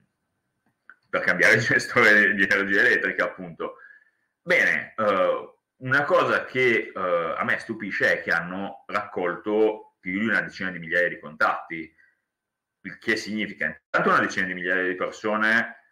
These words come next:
eh, disposta a farsi telefonare da, <laughs> da un'azienda elettrica. A me questo stupisce, stupisce sempre, ma vuol dire diecimila persone che stavano guardando la partita del Roland Garros e che non hanno percepito questa roba come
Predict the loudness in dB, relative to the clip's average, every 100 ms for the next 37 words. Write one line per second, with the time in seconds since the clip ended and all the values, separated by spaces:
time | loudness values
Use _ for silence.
0 | _ _ _ -4 -2 -2 -4 -8 -6 -4
1 | -2 -2 -2 -4 -6 -4 -4 -2 0 2
2 | 2 2 2 2 0 0 0 2 2 2
3 | 0 2 2 2 2 2 2 2 0 -2
4 | -8 -10 -8 -4 0 0 0 -2 -4 -6
5 | -10 -16 -14 -12 -4 -2 -2 -4 -2 -2
6 | -4 _ _ _ -6 0 2 2 -2 0
7 | 0 2 2 0 -2 -6 -8 -2 0 -2
8 | -4 -4 -4 -6 -6 -2 0 0 -2 -4
9 | -2 0 0 0 -6 -10 -10 -12 -10 -12
10 | -8 -6 -4 -4 -4 -2 -4 -4 -4 -6
11 | -8 -16 _ _ _ -4 0 2 4 2
12 | 0 -2 -4 -6 -8 -6 -6 -10 -4 0
13 | 0 2 0 0 -4 -2 -2 -2 -2 -6